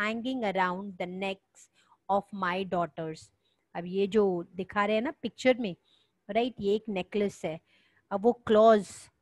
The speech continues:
right, जो tiger ने तोड़े थे, और ये जो क्लॉज हैं, ये सारे जो है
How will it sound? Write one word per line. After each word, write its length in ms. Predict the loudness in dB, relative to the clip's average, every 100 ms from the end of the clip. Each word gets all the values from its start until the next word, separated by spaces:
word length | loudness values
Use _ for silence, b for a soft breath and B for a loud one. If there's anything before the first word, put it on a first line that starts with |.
| _ _ _
right, 300 | 2 2 2 -6 b b b b -12
जो 260 | 6 6 6
tiger 520 | 2 0 2 2 2
ने 220 | 0 -4
तोड़े 380 | -4 0 2 0
थे, 280 | -2 -4 -2
और 160 | -2
ये 200 | 0 -2
जो 120 | 0
क्लॉज 420 | -2 0 2 2 0
हैं, 100 | -6
ये 160 | -6 -6
सारे 400 | -4 -2 -2 -4
जो 140 | -4
है 360 | -4 -4 -6